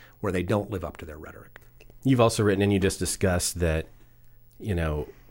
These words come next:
Speaker 2: Governor Inslee is, is sort of exaggerating, from your point of view, the threats to Washington State. You had a piece that said,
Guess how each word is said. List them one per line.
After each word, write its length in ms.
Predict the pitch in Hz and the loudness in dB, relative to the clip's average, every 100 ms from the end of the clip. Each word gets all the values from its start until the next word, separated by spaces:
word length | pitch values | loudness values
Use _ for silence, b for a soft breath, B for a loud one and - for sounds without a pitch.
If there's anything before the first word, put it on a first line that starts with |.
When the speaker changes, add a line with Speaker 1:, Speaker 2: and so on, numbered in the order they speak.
| - - | -20 -4
Speaker 2:
Governor 300 | 113 98 90 | 2 2 4
Inslee 600 | 87 104 90 92 90 85 | 2 2 2 0 0 0
is, 320 | 78 80 - - | 0 -2 -4 -4
is 140 | 87 | -4
sort 180 | 92 82 | -2 0
of 80 | 78 | -2
exaggerating, 880 | 76 82 82 80 85 80 78 80 | -2 -2 -2 -2 -2 -2 -2 -4
from 180 | 78 82 | -2 0
your 140 | 82 82 | 0 0
point 220 | 82 78 | -2 -2
of 80 | 76 | -2
view, 380 | 78 76 78 - - | -2 -2 -4 -10 -12
the 80 | |
threats 340 | - 90 73 - | -6 -4 -4 -4
to 100 | 85 | -6
Washington 420 | 76 69 - 78 | -4 -6 -6 -8
State. 420 | - - 80 76 | -6 -4 -4 -6
You 160 | 78 82 | -6 -4
had 140 | 87 | -4
a 40 | 82 | -4
piece 300 | - 85 - | -4 -4 -2
that 140 | 82 | -4
said, 420 | - 87 80 78 | -2 -2 -2 -4